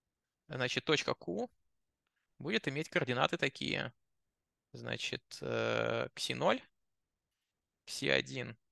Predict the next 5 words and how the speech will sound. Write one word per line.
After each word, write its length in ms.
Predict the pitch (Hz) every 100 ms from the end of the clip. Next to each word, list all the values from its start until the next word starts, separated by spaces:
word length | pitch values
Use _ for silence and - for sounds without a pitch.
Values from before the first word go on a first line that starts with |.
| _
кси 260 | - - -
два, 440 | 120 - 123 - - _ _ _ _ _ _ _ _ -
кси, 560 | - - - - - - _ -
э, 300 | 113 113 113
n. 320 | - 117 131